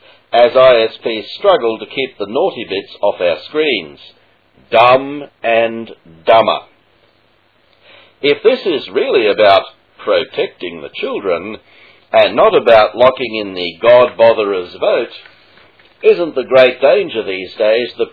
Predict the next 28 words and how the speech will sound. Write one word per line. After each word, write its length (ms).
predators 560
who 200
prowl 440
the 100
chat 340
rooms, 480
luring 720
children 500
into 440
unwanted 680
trysts? 720
Do 120
we 160
ban 380
chat 340
rooms 400
too, 440
then? 360
So 220
that 180
those 300
of 80
us 220
who 140
like 280
to 80
discuss 560
film, 500